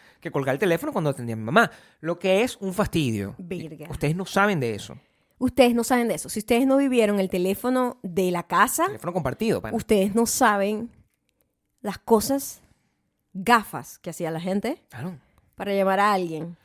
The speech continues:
Speaker 1: Y eso que yo era único.
Speaker 2: Ujú.
Speaker 1: O sea, no es que
Speaker 2: O sea, que la llamada, juro, era para ti o para ella.
Speaker 1: Exacto, no hay
Speaker 2: No
Speaker 1: ninguna,
Speaker 2: había
Speaker 1: no hay
Speaker 2: más.
Speaker 1: ninguna.
Speaker 2: Ajá.
Speaker 1: Y quiero, quiero decir aquí, revelar, que la mayoría de las veces era para ella. Por cierto, o
Speaker 2: Ah,
Speaker 1: sea,
Speaker 2: porque
Speaker 1: tengo
Speaker 2: tu
Speaker 1: que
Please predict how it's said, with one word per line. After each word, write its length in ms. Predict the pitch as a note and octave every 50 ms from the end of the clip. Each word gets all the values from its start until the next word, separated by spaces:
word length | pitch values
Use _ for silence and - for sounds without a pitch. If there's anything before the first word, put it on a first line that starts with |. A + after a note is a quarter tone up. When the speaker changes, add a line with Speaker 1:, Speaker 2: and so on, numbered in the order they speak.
| _ _ -
Speaker 1:
Y 80 | C#3
eso 140 | C3+ C3 A3
que 80 | C4+ A3+
yo 100 | E3+ E3
era 120 | D3+ C#3+
único. 420 | D3 A#3 D4+ D4+ G#3+ - B2+ - - - - - E3+ E3 F3
Speaker 2:
Ujú. 300 | F#3+ G3 G3 G#3+ A#3+ C#4
Speaker 1:
O 20 |
sea, 220 | D4+ A#3 F#3+ C3+ E3 D#3+ _ _ _ _ _ _ _
no 80 | - B2+
es 80 | A2+ -
que 180 | - E3+ E3+ D3+
Speaker 2:
O 260 | - - - - -
sea, 120 | - D4 -
que 80 | A#3
la 80 | G#3 G#3
llamada, 400 | G#3 G3+ G3+ G#3 G#3+ A#3 C4+ D4+
juro, 260 | D#4 D4 D4+ D#4+ D#4
era 160 | D#4 D#4 E4 F4+
para 260 | F#4+ G4 D4+ C4+ A3+
ti 180 | - C#4 D#4
o 80 | - G4
para 240 | E4+ A#3 G#3 F#3+ F#3
ella. 380 | G3+ B3 C4+ A3+ F#3 E3 C#3+
Speaker 1:
Exacto, 380 | D3 E3+ - - B2+ G#2+ - A#2
no 60 | A#2 G#2
hay 60 | G#2
Speaker 2:
No 60 | F#3+
Speaker 1:
ninguna, 160 | F#3 F#3+ G3+ A3+
Speaker 2:
había 140 | B3 B3+
Speaker 1:
no 60 | B3+ B3+
hay 40 |
Speaker 2:
más. 80 | A#3+ G#3
Speaker 1:
ninguna. 280 | D3 D3+ D#3+ E3 E3 - - - -
Speaker 2:
Ajá. 260 | - A3 A3+ G#3 A#3 A4+ B4+
Speaker 1:
Y 180 | D3+ E3 - - -
quiero, 180 | - G#2+ G#2+
quiero 300 | - - A2+ G#2+ A#2 D3
decir 340 | - D#3+ A2+ - - D#3+ E3 E3+
aquí, 160 | D#3+ - C#3+
revelar, 680 | B2 A#2+ A2+ A2 G#2+ A2 A#2 B2 A#2 G2 G#2 A#2 C3 C#3+ - _ _ -
que 100 | - A2
la 160 | A2 G2 G2+
mayoría 420 | - - F#2+ F#2+ - F#2+ A#2+ D#3+ G3
de 20 |
las 120 | G#3 C#3+ B2+
veces 240 | F3 G3+ G3+ G3+ D3
era 120 | B2 C3+
para 200 | B2+ B2+ A#2+ G#2+
ella. 220 | G2 F#2+ F#2+ - - _ _ _ _ _ _ _ _ _ -
Por 160 | A#3 B3+ A#3+
cierto, 380 | - G#3 F#3 E3 D#3+ - -
o 80 | - -
Speaker 2:
Ah, 120 | D3 - -
Speaker 1:
sea, 100 | C#3 C#3+ G3+
Speaker 2:
porque 100 | G#3+ G#3
Speaker 1:
tengo 140 | - D3 C#3 D#3+
Speaker 2:
tu 60 | F#3+
Speaker 1:
que 60 | G#3+